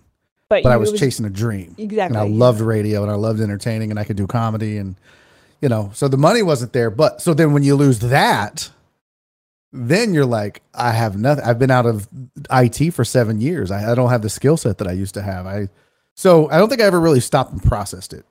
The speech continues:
Speaker 2: And, and actually, I'm probably gonna go to therapy to
Speaker 1: Good.
Speaker 2: actually get, get back to that and process it and understand it. But at the time, it was, I think, more just a defense mechanism, partly.
Speaker 1: Okay.
Speaker 2: Where I was like, "You know what? I just,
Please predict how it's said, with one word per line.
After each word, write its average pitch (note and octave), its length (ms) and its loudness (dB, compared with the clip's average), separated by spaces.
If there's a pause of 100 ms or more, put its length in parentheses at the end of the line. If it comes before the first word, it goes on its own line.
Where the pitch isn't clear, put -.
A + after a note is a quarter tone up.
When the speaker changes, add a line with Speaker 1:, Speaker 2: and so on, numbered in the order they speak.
(140)
Speaker 2:
And, A2 320 -4
and B2+ 120 0
actually, B2 300 0
I'm A2 180 -4 (140)
probably B2+ 220 2
gonna A2+ 160 -2
go A2 80 0
to G#2 80 0
therapy A2 680 -6 (260)
to A2 200 0
Speaker 1:
Good. G2 200 -2 (760)
Speaker 2:
actually C3 340 -2
get, A#2 220 2 (180)
get B2 220 2
back B2 300 0
to D#3 220 0
that A#2 200 0
and G2 160 -4
process A#2 500 -2
it G#2+ 120 -6
and G#2+ 80 -6
understand A2 520 -4
it. G2+ 120 -8 (480)
But D3+ 120 2
at D3 120 2
the C3+ 80 -2
time, F3+ 320 0
it D3 60 2
was, B2+ 140 4
I B2 80 4
think, F3+ 160 -2
more B2+ 160 2
just A#2 220 -6
a A2 100 0
defense A2 440 -2
mechanism, D#3+ 520 -2
partly. C#3+ 580 -2 (420)
Speaker 1:
Okay. A3 260 -10
Speaker 2:
Where A#2+ 440 2
I A#2 100 -2
was A#2+ 200 0
like, A2+ 300 0
"You C#3+ 100 0
know C#3 120 4
what? A#2+ 360 0 (880)
I A#2+ 120 0
just, A#2+ 180 -4